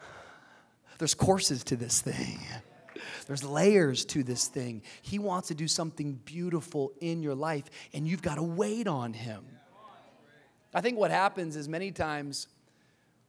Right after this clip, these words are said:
we use this word waiting on God, and it's really an excuse for us to be lazy. It's funny, it's 'cause sometimes, um, people, they can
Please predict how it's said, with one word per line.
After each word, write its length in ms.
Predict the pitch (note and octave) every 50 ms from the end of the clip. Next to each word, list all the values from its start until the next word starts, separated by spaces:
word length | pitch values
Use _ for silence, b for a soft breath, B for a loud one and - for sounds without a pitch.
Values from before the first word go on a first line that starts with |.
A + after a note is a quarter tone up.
| _ _ -
we 120 | D#3 F3
use 200 | D#3+ F3 F#3+ E3
this 200 | D#3 E3+ - -
word 200 | E3 D#3+ D3 C3+
waiting 300 | D3 D3+ E3 E3 E3+ D#3
on 160 | D3 C#3+ C#3
God, 280 | B2+ D#3 D#3 D3+ D3+ C#3+
and 60 | C3+
it's 160 | B2 - -
really 200 | C#3+ F3 F#3 F3+
an 80 | D#3+ C#3+
excuse 340 | A#2+ - - - D#3+ D3 -
for 160 | - D3 C#3+
us 100 | C3+ C#3
to 100 | - C#3+
be 100 | B2 C3
lazy. 540 | C3 C#3 D#3 D3+ D#3 D#3+ C3+ A2 A2+ G2 F#2 G#2 - _ _ _ _ _ _ - - - - - _ _ _ - - - - - - - - - - _ _ _ _ _ _ _ _ _ b b b b b b b b b b b b _ _ _ _ _ _ _ _ _ _ -
It's 100 | - -
funny, 240 | - G#3+ G#3 G3+
it's 80 | F3 -
'cause 180 | - F3 D#3+ -
sometimes, 560 | - G3+ G#3 G#3+ G3+ F#3 F3 E3 D3+ C3 C3 -
um, 480 | D3+ C#3+ C#3 C3+ B2+ B2 A#2 A#2 - - _ _ _ _ _ -
people, 320 | E3 F3 E3+ - D3+ C#3
they 120 | C3+ C#3
can 280 | C3+ - C3+ B2 A#2